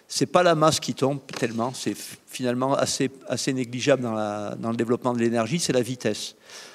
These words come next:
Alors, pour vous donner quelques repères, là, pour les, notamment pour les aspis, pour, euh, pas pour vous gaver de, de chiffres et de, de choses théoriques,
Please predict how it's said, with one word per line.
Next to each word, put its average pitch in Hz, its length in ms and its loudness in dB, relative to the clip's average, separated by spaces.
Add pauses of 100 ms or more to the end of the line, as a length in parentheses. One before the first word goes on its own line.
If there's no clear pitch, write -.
(120)
Alors, 123 160 6
pour 156 160 2
vous 175 120 6
donner 175 280 6
quelques 151 260 4
repères, 151 500 6
là, 127 100 6
pour 123 200 -2
les, 110 580 -2
notamment 120 340 -2
pour 117 160 -2
les 110 140 0
aspis, 160 420 -2 (1040)
pour, 139 220 6
euh, - 20 4
pas 147 160 4
pour 147 180 2
vous 139 120 0
gaver 143 340 6
de, 131 160 4
de 120 160 0
chiffres - 400 -4
et 123 80 0
de, 120 400 0
de 123 80 -4
choses - 260 -4
théoriques, 135 500 2